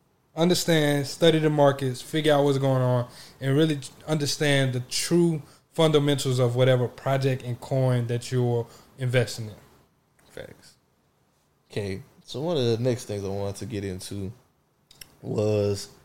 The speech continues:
Speaker 2: some of the market stuff that we got going on, right?
Speaker 1: Okay.
Speaker 2: Like market bubbles. Uh, been real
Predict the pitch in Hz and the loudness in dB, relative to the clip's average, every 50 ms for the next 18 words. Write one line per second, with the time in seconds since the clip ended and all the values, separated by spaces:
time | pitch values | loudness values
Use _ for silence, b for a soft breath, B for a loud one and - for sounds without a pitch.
0 | _ _ - 175 165 131 110 101 101 104 110 107 - - - - - - - 87 | _ _ -10 -6 -4 -4 -4 -4 -4 -2 -4 -4 -4 -6 -14 -16 -16 -16 -14 -14
1 | 85 - - 87 92 95 90 90 87 85 87 87 82 82 80 76 69 58 67 80 | -14 -12 -12 -12 -12 -12 -12 -14 -14 -14 -14 -16 -16 -16 -14 -14 -14 -12 -10 -8
2 | 90 87 156 156 190 185 98 117 113 - 104 95 101 104 101 95 92 82 - - | -8 -6 -4 -6 -6 -4 -4 -4 -4 -4 -6 -8 -6 -6 -6 -6 -8 -12 -14 -14
3 | - - - b b b b b b b b - 104 101 101 101 95 95 92 95 | -16 -16 -18 b b b b b b b b -4 -2 -2 -2 -2 -4 -4 -6 -6
4 | 98 104 113 110 110 110 117 113 110 107 104 98 | -6 -6 -4 -4 -2 0 2 2 2 2 0 -2